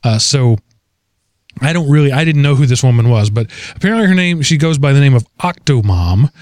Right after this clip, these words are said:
Uh, s-, uh, her last name, uh, Na-, Nadia Suleiman, had octuplets and already had six kids before that. So she's got fourteen kids now. And she did an interview recently where she said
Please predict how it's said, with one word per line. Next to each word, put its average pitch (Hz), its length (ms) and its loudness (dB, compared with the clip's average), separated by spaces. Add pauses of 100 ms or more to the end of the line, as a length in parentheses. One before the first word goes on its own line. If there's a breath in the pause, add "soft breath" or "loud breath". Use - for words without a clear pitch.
(440 loud breath)
Uh, 104 220 2
s-, - 260 -4
uh, 104 520 2
her 120 120 0
last 131 200 0
name, 127 200 2
uh, 113 180 0
Na-, 127 300 0
Nadia 170 540 0
Suleiman, 127 880 0 (800 soft breath)
had 147 420 -4 (140)
octuplets - 1040 -4 (200)
and 135 120 0
already 165 340 0
had 165 280 0
six - 360 -4
kids 127 360 -2
before 143 400 0
that. 95 220 0
So 131 100 0
she's 127 120 -2
got 127 140 -2
fourteen 185 480 -2
kids 139 320 -2
now. 95 300 -2 (720 loud breath)
And 127 180 0
she 160 160 -2
did 196 180 -2
an 233 100 -2
interview 151 560 0 (320 loud breath)
recently 143 480 0
where 131 180 2
she 139 160 -2
said 170 460 -2